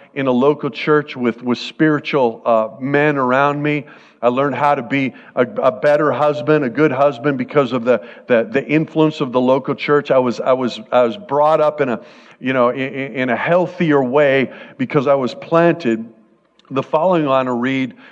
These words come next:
from you is from Doctor Frank DiMaggio. We just attended a conference a, a couple weeks ago, our team did, and he wrote down these fourteen theses for the church today. I want to read these to you. Number one, church,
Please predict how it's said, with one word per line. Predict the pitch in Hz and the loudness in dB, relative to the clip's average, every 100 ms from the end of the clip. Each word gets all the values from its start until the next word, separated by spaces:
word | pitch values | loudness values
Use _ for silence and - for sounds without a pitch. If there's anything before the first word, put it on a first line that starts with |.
| - - | -20 -2
from | 135 131 | 0 0
you | 135 | -2
is | 117 | -2
from | 135 120 | -2 0
Doctor | 131 139 - 120 | 2 2 -2 -4
Frank | 143 139 120 | -2 -2 -2
DiMaggio. | 117 120 135 120 117 110 | 0 2 2 0 -2 -2
We | 113 | -2
just | 117 135 - | -4 -4 -4
attended | 123 - 143 135 | -4 -2 -2 0
a | 120 | -4
conference | - 139 143 131 123 - | -2 2 2 0 -6 0
a, | 120 98 - - - | 0 0 -8 -20 -4
a | 127 | -4
couple | 165 160 135 131 | 0 0 0 -2
weeks | 147 - | -4 -4
ago, | 131 123 127 | -4 2 4
our | 117 107 | 4 0
team | - 151 147 | -2 -2 0
did, | 117 113 113 - - - | 2 2 2 -8 -14 -6
and | 123 | 0
he | 165 | 2
wrote | 165 175 143 | 2 2 2
down | 151 143 | 2 2
these | 135 120 | 0 -4
fourteen | - 170 170 170 170 165 143 | -4 0 0 0 0 0 0
theses | - 170 156 139 117 | -2 -2 -2 -4 -6
for | - 135 | -4 -4
the | 120 | -4
church | - 156 135 - | -2 -2 -2 -8
today. | - 117 123 110 | -10 0 2 4
I | 113 | 2
want | 135 139 | 0 0
to | |
read | 120 139 120 | -2 -2 -2
these | 123 - | -2 -2
to | - 135 | -4 -2
you. | 113 107 | 0 2
Number | 135 135 | 0 0
one, | 135 139 127 | 2 2 0
church, | - 170 147 - - | 0 0 0 -4 -12